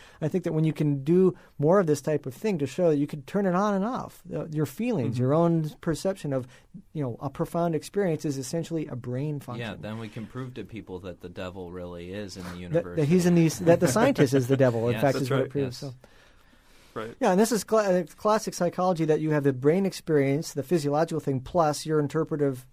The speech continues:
Speaker 1: set, your cognitive, your history, your schema, all your different, uh,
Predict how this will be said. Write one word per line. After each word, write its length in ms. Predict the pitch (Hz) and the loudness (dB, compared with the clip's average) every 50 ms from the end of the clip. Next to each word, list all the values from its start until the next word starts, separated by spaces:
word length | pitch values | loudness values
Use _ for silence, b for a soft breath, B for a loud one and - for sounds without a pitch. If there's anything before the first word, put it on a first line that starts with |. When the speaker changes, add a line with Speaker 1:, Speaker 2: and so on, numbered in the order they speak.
| _ - | _ -18
Speaker 1:
set, 300 | - - 180 156 131 - | -8 -4 -4 -4 -4 -6
your 120 | 120 123 | -8 -10
cognitive, 600 | 123 - 139 139 135 127 131 131 127 123 120 - b b b b b | -6 -4 -4 -4 -2 -2 -2 -4 -4 -4 -6 -8 b b b b b
your 100 | - 131 | -4 -4
history, 540 | 101 - 160 151 - - - 147 143 139 139 | -2 0 -2 -2 -2 -2 0 0 2 2 2
your 160 | 135 123 117 | 2 0 -4
schema, 540 | - - - - 139 135 131 131 127 127 123 127 B B B B B | -6 -8 -6 -4 -2 -2 -2 -2 -2 -4 -4 -8 B B B B B
all 160 | 135 135 143 | 0 2 4
your 140 | 143 139 135 | 4 2 2
different, 360 | 131 139 135 - 127 127 - | 2 0 -2 -2 -8 -6 -4
uh, 200 | 131 127 123 117 | -4 -4 -4 -4